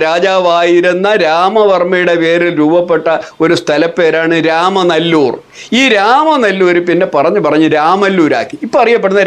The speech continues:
രാമല്ലൂർ എന്നാണ്. എന്നാൽ പഴയ രേഖകളിലൊക്കെ രാമനല്ലൂർ എന്ന് നമുക്ക് വായിക്കാൻ പറ്റും.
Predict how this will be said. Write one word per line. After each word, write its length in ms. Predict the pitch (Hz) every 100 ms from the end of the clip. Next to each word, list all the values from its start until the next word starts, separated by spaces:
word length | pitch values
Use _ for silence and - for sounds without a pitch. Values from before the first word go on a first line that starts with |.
| 156
രാമല്ലൂർ 420 | 156 170 165 147 113
എന്നാണ്. 200 | 92 - - 240
എന്നാൽ 180 | 277 262 196
പഴയ 240 | 202 302 208
രേഖകളിലൊക്കെ 640 | 160 165 165 151 143 196 - - - - 143
രാമനല്ലൂർ 800 | 165 226 175 135 139 180 262 285 143
എന്ന് 160 | 156 147
നമുക്ക് 260 | 143 - 277 - - - 143
വായിക്കാൻ 360 | 135 127 123 98
പറ്റും. 240 | 95 -